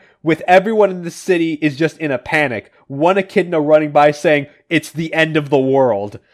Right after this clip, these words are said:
Julie Sue points out to a plaque and to a statue nearby, dedicated to someone by the name of Hawking, who created a machine called a hyperzone projector.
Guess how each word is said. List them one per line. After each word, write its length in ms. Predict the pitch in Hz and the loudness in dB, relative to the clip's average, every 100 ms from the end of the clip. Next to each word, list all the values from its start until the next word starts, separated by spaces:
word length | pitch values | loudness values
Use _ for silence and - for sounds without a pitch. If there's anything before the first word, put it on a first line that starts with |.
| _ _ _ _ _ _ _ _ | _ _ _ _ _ _ _ _
Julie 340 | - 233 247 | -6 -6 -6
Sue 220 | 220 247 | -6 -8
points 320 | 226 220 208 202 | -4 -4 0 -2
out 160 | 170 | -2
to 100 | 190 | -4
a 40 | 151 | -6
plaque 640 | - 165 156 123 101 _ _ _ 147 | -4 2 4 4 0 _ _ _ -2
and 180 | 143 143 | -2 0
to 220 | 147 143 | 0 2
a 180 | 131 120 | 2 0
statue 480 | - 175 175 - | 2 2 2 -4
nearby, 600 | 120 123 113 - 117 104 95 _ _ _ - | -8 -6 -4 -2 -2 -4 -8 _ _ _ -2
dedicated 540 | 170 202 202 202 202 | 0 0 -2 0 0
to 80 | 202 | -4
someone 420 | - 190 160 165 151 | -4 -4 -2 -4 0
by 160 | 151 | 2
the 80 | 147 | 2
name 320 | 139 135 135 | -4 -6 -4
of 160 | 123 - _ | -6 -8 _
Hawking, 800 | - - 185 185 - 101 95 98 _ _ _ _ | -10 4 6 4 2 -12 -12 -18 _ _ _ _
who 140 | - 185 | -4 -4
created 580 | - 190 180 175 196 185 | -2 -2 0 0 0 -2
a 40 | |
machine 420 | 165 - 180 165 | -6 -6 -6 -4
called 240 | 165 151 - | 4 4 4
a 120 | 139 | -4
hyperzone 840 | - 151 151 156 135 127 131 131 | 0 -2 -2 -6 -6 -4 -4 -4
projector. 800 | 123 123 113 131 123 - 90 92 | -8 -10 -4 -2 -2 -6 -18 -20